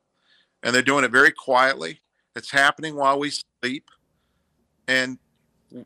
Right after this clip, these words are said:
here's, where's the results? I'm sitting <laughs> back waiting for some results. Look at our, uh, K through twelve education. Look at the administration versus the, the teachers and the,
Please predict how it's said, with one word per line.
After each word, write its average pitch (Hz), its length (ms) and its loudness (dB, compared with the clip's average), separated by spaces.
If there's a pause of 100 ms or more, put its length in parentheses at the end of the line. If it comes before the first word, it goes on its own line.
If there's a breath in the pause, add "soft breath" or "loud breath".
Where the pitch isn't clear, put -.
(100)
here's, 143 240 -4 (200)
where's 139 240 0
the 151 100 -4
results? 156 600 -8 (120)
I'm 151 200 -4
sitting - 340 -8
<laughs> - 40 -18
back 143 240 4
waiting 151 320 -2
for - 160 -12
some - 180 -10
results. 104 500 -4 (340 loud breath)
Look 143 280 4
at 165 100 2
our, 139 260 4 (100)
uh, 120 200 2
K 147 200 -2
through 143 200 -12
twelve 135 400 -4
education. 117 680 -10
Look 123 160 -8
at 123 80 -12
the 117 100 -6
administration 131 760 0
versus 113 500 -2
the, 101 180 -6 (360 soft breath)
the 110 120 -2
teachers 139 600 -6
and 110 220 -4
the, 101 100 -8